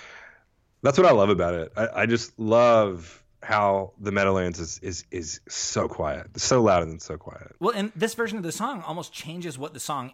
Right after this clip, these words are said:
Speaker 2: is about, right? Like, 'cause when you hear it on the album, it sounds, like, big and triumphant. It sounds like people, like,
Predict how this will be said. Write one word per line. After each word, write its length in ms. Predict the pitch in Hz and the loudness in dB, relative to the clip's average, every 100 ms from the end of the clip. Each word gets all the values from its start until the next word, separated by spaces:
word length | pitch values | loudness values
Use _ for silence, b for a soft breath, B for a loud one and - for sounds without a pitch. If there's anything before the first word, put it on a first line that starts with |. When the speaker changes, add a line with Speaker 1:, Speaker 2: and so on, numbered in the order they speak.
| _ | _
Speaker 2:
is 100 | 117 | -14
about, 440 | 110 143 240 - | -10 -10 -10 -10
right? 180 | 123 147 | -10 -8
Like, 120 | 160 | -6
'cause 240 | 170 139 - b b | -6 -6 -10 b b
when 120 | 165 175 | -8 -4
you 80 | |
hear 120 | 180 208 | -2 -2
it 40 | |
on 80 | 156 | -4
the 80 | 127 | -6
album, 220 | 170 180 | -6 -6
it 80 | 120 | -8
sounds, 240 | 156 139 | -10 -6
like, 160 | 127 113 101 _ | -8 -8 -14 _
big 220 | 214 151 | -8 -6
and 100 | 131 | -8
triumphant. 520 | - 151 196 151 113 | -8 -8 -8 -8 -12
It 100 | 131 | -8
sounds 200 | 165 156 | -8 -6
like 160 | 151 - | -8 -10
people, 260 | 160 143 143 | -12 -8 -10
like, 160 | 131 | -10